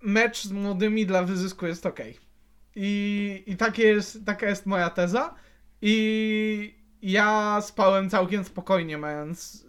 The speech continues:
wiedzę, że gramy z, z ich młodzieżówką, bo to jakby też nie są jacyś, w sensie ja się totalnie nie zgadzam z nimi poglądami w najmniejszym stopniu, ale no mogę z nimi zagrać w gry, nie? W sensie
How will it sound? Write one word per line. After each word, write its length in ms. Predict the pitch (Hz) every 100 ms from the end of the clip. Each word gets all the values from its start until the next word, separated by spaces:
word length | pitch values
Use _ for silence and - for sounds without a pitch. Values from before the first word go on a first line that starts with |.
| 156 170
wiedzę, 340 | 165 156 160
że 140 | 156 151
gramy 360 | 156 151 156
z, 100 | 151
z 720 | - - - - 180 - - -
ich 140 | 175 -
młodzieżówką, 600 | 156 156 165 165 165 320 359 - - - - -
bo 240 | 165 156 330
to 300 | 440 359 -
jakby 340 | 247 269 240 294
też 280 | 320 311
nie 220 | 320 285 294
są 160 | 302 285 277 220
jacyś, 640 | 202 254 214 262 226 - - _ _ - - - - - -
w 60 |
sensie 280 | - 254 262 247
ja 180 | 220 254
się 180 | 262 247
totalnie 520 | 247 - 262 269 247
nie 160 | 220 208
zgadzam 440 | 190 190 180 175
z 60 | 175
nimi 220 | 170 175
poglądami 560 | 185 180 175 170 170 170
w 60 |
najmniejszym 640 | 190 196 190 247 - 208
stopniu, 460 | 196 180 156 - 277 - _ _ - - _
ale 240 | 220 277 302
no 140 | 330
mogę 300 | 339 349 302
z 60 | 294
nimi 400 | 285 277 269 226
zagrać 500 | 190 240 233 214 190
w 60 |
gry, 240 | 175 196 156
nie? 220 | 160 214 -
W 40 | -
sensie 340 | 202 202 214